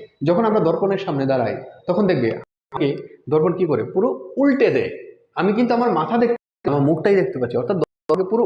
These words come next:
উল্টে দিচ্ছে। এটা কি বলে? পার্শ্বীয় পরিবর্তন। অর্থাৎ আমি যখন ডান হাতটা তুলব,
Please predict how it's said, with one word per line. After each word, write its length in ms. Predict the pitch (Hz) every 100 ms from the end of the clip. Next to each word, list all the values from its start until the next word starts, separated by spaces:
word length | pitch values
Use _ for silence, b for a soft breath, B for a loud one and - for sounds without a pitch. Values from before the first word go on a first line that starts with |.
| 240
উল্টে 240 | 262 226
দিচ্ছে। 300 | 196 151 - 92 - _ _ -
এটা 140 | 202
কি 100 | 269
বলে? 160 | 254 233
পার্শ্বীয় 360 | 190 165 - 175
পরিবর্তন। 360 | 160 139 117 117
অর্থাৎ 200 | 135 185
আমি 200 | - 165
যখন 180 | 202 208 139
ডান 200 | 135 185
হাতটা 300 | 196 190 185
তুলব, 240 | 180 131